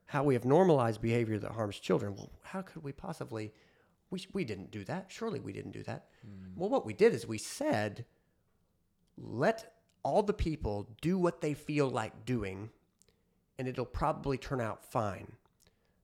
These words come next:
Speaker 1: I, I don't think so.
Speaker 2: Hmm.
Speaker 1: Um, meanwhile, I just wanna be really clear that in, in, in the scriptures, spiritual health is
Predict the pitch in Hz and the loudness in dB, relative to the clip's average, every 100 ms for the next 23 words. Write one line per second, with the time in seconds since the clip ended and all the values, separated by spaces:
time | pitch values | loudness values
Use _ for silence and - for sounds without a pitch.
0 | _ _ - - _ _ 139 143 - 123 | _ _ -20 -20 _ _ -2 -2 0 -4
1 | - - 53 - _ _ _ _ _ - | -4 -12 -14 -18 _ _ _ _ _ -12
2 | - 117 92 90 - _ _ _ _ - | -6 -4 -4 -8 -14 _ _ _ _ -2
3 | 127 170 175 104 95 98 - 113 123 151 | 4 8 8 6 2 -2 -2 -2 0 2
4 | 143 120 120 101 - - 220 143 85 - | 2 0 -4 -6 -10 -4 0 0 -2 -8
5 | _ _ _ _ _ _ _ - - 123 | _ _ _ _ _ _ _ -20 -6 -6
6 | - 131 139 139 143 147 - 160 196 - | -4 -2 -2 2 2 2 0 0 0 2
7 | 247 - 131 113 107 - _ _ _ _ | 2 2 0 -2 -4 -14 _ _ _ _
8 | _ - - - 147 175 - 170 151 139 | _ -18 -4 2 4 2 2 0 0 -2
9 | - 170 160 - - 151 131 113 - | 0 4 4 4 0 2 2 0 -8